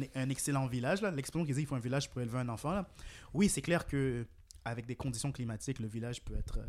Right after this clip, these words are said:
secoué littéralement, là. Mais t'as quand même un, un, un support social, familial, personnel qui,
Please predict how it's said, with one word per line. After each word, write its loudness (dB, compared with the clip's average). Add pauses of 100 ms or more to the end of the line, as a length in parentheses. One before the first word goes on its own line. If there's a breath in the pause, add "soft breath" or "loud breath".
(160)
secoué -2
littéralement, 0
là. 4 (760)
Mais 0
t'as -4
quand 2
même 4
un, 0
un, -6
un -2
support -4
social, -4 (280 soft breath)
familial, -4 (140)
personnel -4
qui, -8